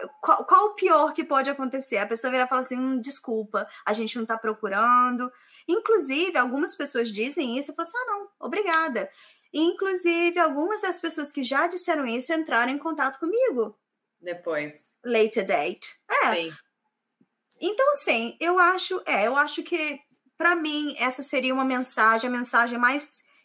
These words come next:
Speaker 1: key, né, mais chave seria ser proativo.
Speaker 2: Muito bom, muito bom.
Speaker 1: E não ter medo.
Speaker 2: Sim.
Speaker 1: Só isso. <laughs>
Speaker 2: Os meninos tão agradecendo, falaram que a conversa foi ótima.
Speaker 1: Ah, obrigada.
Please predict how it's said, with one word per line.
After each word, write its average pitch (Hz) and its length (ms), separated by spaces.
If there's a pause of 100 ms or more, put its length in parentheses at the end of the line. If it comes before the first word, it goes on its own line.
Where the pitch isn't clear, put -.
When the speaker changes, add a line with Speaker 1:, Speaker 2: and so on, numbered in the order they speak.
(120)
Speaker 1:
key, 220 280
né, 214 200
mais 233 220
chave 233 480
seria 262 560 (340)
ser 254 420 (140)
proativo. 220 680 (920)
Speaker 2:
Muito 190 280
bom, 208 440
muito 190 280
bom. 180 240
Speaker 1:
E 262 60
não 247 140
ter 294 160
medo. 185 360 (500)
Speaker 2:
Sim. 156 360
Speaker 1:
Só 117 100
isso. - 400 (280)
<laughs> - 320
Speaker 2:
Os 202 180
meninos 196 360
tão 202 100
agradecendo, 185 680
falaram 160 300
que 180 80
a 175 40
conversa 160 380
foi 170 200
ótima. 214 640
Speaker 1:
Ah, 233 200
obrigada. 220 920